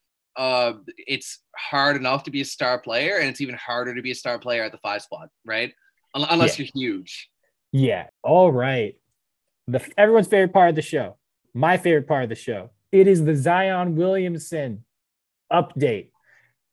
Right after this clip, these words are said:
Speaker 2: or what I like to call it, Weight Watchers. Um, <laughs>
Speaker 1: <laughs>
Speaker 2: man, I'm mean.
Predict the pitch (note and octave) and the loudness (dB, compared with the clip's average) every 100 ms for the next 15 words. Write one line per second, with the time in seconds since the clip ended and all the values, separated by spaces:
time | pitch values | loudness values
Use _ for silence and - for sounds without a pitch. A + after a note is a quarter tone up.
0 | _ - A3 A3+ C#3+ B2+ - _ _ _ | _ 6 8 10 8 2 -8 _ _ _
1 | _ C#3 D#3 E3+ D#3 A#2+ C3+ B2 A2+ A#2 | _ 0 2 4 2 0 -4 -4 -4 -6
2 | _ - G2+ F3 F3 G#2+ F#2+ - F#2+ - | _ -6 2 2 2 -4 -8 -10 -18 -18
3 | - _ _ - _ D#3+ F3 F#3+ F#3+ F#3 | -20 _ _ -20 _ 4 6 6 4 -4
4 | - D3 A#2+ G#2 - _ - G#3 _ _ | -6 -6 -6 -12 -20 _ -16 -16 _ _
5 | - A#2 G2+ C#3+ C#3 - _ B2+ E3+ D#3+ | -10 -6 -4 -4 -8 -16 _ -6 -4 -2
6 | D#3 G#2+ | -4 -8